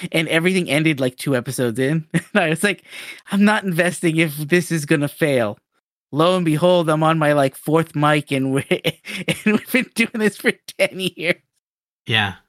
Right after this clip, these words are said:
Speaker 2: we've been at it for a while. So, um, having listened to episode one, I would say, like, yes, there was, um,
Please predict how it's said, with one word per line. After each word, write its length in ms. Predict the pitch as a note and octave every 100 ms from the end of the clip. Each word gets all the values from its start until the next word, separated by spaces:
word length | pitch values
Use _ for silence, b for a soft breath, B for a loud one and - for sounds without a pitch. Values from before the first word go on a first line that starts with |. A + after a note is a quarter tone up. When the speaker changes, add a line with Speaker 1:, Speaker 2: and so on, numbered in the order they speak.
| _ -
Speaker 2:
we've 140 | A2+
been 160 | A2+ A#2
at 160 | A2+
it 140 | G#2+ F#2+
for 160 | G#2+
a 80 | G2+
while. 400 | G#2 G2+ G2 G2
So, 420 | - B2 A#2 A2 B B B B _ -
um, 380 | C3+ C3 C3 - _
having 320 | D#3+ F3+ F#3
listened 340 | E3 D#3 D3+ C3+
to 300 | C3 B2 B2
episode 420 | A#2 A#2 - A2+
one, 440 | G#2+ G#2+ G#2 G#2 G2+
I 140 | G2+
would 180 | G2+ G2+
say, 220 | - G2
like, 260 | F#2+ F#2+ G#2+
yes, 320 | G#2 - -
there 220 | G2+ G2+
was, 320 | G#2+ G#2 G#2
um, 440 | G#2+ G2 G2 G2